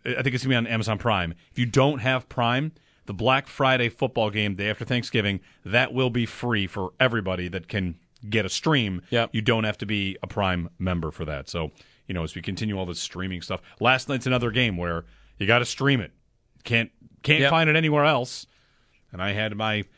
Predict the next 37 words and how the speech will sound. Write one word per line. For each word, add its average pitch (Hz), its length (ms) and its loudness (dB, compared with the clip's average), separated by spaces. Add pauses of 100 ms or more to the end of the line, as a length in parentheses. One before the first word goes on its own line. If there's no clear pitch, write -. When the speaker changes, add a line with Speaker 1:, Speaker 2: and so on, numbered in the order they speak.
(120)
Speaker 1:
usual 120 760 2
E 117 140 -2
S 120 120 -2
P 120 120 -6
N 117 140 -2
Plus 120 240 -2
problem 113 420 0
where 98 140 0
I've 98 160 0
got 98 200 0
seven 120 360 0
minutes 117 280 -2
of 107 140 0
the 104 80 -4
same 113 380 0
promo 120 440 2
running 95 240 -2
as 92 100 -4
I'm 104 120 -4
just 98 400 -2
trying 110 220 0
to 104 40 0
get 98 120 -6
the - 40 -12
game 95 200 -4
back 80 200 -4
on. 78 220 -8 (540)
It's, - 200 -14
it's, 92 160 -10 (160)
it's - 200 -16
wonderful, 80 400 -6
Joe. 80 200 -6
It's - 120 -6
really 156 180 4
convenient. 104 460 -2 (520)
Really 285 180 6
convenient. 233 460 0